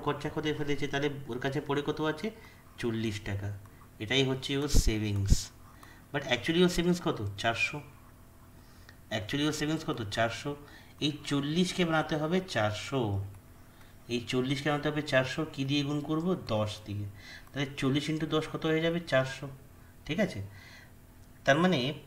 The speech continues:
দেখো, এই চল্লিশটা তো আমরা নিজের থেকে পেয়েছিলাম, আমরা একশো ধরে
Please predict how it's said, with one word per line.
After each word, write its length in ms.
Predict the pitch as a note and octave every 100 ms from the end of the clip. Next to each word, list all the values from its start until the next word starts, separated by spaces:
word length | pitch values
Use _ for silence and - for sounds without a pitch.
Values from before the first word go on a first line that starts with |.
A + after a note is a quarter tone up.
| -
দেখো, 200 | C#3 C#3 B2
এই 40 | C#3+ -
চল্লিশটা 420 | C3+ D3+ - F3+ E3+
তো 40 | E3+
আমরা 160 | E3 F3 E3+
নিজের 200 | D3+ D#3+ E3
থেকে 140 | D#3+ D#3
পেয়েছিলাম, 340 | B2+ A2 A2+ A#2
আমরা 100 | B2+ B2
একশো 160 | -
ধরে 180 | C3+ C#3